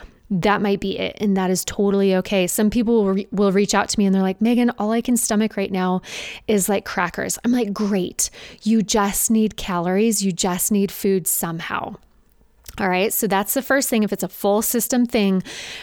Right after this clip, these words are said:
don't try to work out. Do not try to eat perfectly. Now, if it's an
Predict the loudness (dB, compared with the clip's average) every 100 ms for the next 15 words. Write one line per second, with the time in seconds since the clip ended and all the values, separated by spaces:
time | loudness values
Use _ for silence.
0 | -18 -20 _ _ -12 _ 2 4 2 -2
1 | 0 2 2 2 0 2 2 2 0 -2
2 | -2 2 4 4 2 2 -2 -6 -8 -2
3 | 0 0 0 0 -2 -4 -2 -4 -4 -6
4 | -8 -12 -12 -10 -8 -10 -14 _ -16 -14
5 | -6 2 2 2 0 0 0